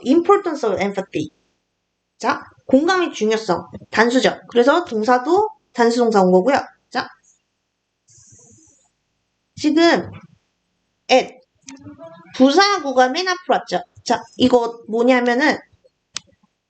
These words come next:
부사구 도치가 이루어진 문장입니다.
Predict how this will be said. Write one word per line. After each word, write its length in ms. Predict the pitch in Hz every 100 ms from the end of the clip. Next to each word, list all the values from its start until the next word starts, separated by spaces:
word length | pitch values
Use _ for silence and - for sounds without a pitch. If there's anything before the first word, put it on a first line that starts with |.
| _ _ _ _ _ _ _ _ _ _
부사구 640 | - 247 302 427 403 349 -
도치가 920 | 240 - - - 220 254 330 339 -
이루어진 640 | 226 233 233 220 214 226
문장입니다. 800 | 202 190 196 233 196 170 175 180